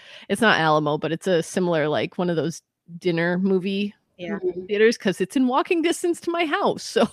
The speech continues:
Speaker 1: of course I'm gonna go there. But I think I make an exception for this one and see it in a, a larger theater.
Speaker 2: Yeah. Yeah. Well, how was Ghostbusters, by the way?
Speaker 1: It's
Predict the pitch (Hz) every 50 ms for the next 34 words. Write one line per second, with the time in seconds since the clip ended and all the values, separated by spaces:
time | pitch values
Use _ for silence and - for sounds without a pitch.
0 | - 302 294 247 - - 285 285 - - 330 285 262 254 214 196 180 190 175 165
1 | 165 165 165 156 196 - - - - - - - - - _ _ 196 196 180 -
2 | - - - 147 214 - 262 254 247 220 - 214 220 214 202 196 190 - 175 165
3 | 156 - - 143 143 - - 165 175 - 175 156 151 139 - - 139 139 156 101
4 | 92 - 175 - - - 175 147 160 131 131 98 98 98 - 180 - _ _ _
5 | - 180 165 160 147 127 143 - 160 147 - _ 127 104 78 85 - - _ _
6 | _ _ _ _ _ _ _ _ _ _ _ _ _ _ _ _ _ - 196 160
7 | 120 117 185 185 _ _ _ _ _ _ _ _ _ - 190 185 165 - - 208
8 | 247 254 254 233 233 233 233 233 - 196 185 - - - 170 - - - 175 -
9 | _ 170 165 170 165 160 175 _ _ _ _ _ _ _ _ _ 175 175 165 -